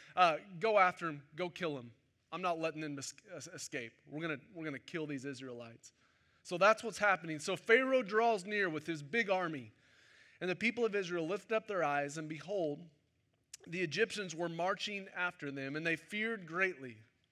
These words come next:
This is a massive army coming towards them. And the people of Israel cried out to the Lord. And they said to Moses,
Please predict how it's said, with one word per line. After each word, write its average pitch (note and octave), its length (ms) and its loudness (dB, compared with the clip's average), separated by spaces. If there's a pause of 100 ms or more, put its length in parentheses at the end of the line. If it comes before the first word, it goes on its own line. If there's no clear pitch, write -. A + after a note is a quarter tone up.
(220)
This F#3 160 -8
is D#3 140 -4
a C3+ 60 -8
massive E3+ 500 -2
army D3 260 -2
coming D3+ 260 -8
towards C#3 360 -8
them. A2+ 160 -18 (480)
And F3 80 -4
the E3+ 40 -6
people A3 280 2
of G3 80 -2
Israel F3 320 0
cried F#3 400 4
out E3 200 4
to E3 80 -8
the D3+ 80 -6
Lord. C#3+ 440 -4 (640)
And F3 60 -2
they F#3+ 40 0
said G#3 240 4
to G3+ 40 -2
Moses, F#3 600 -2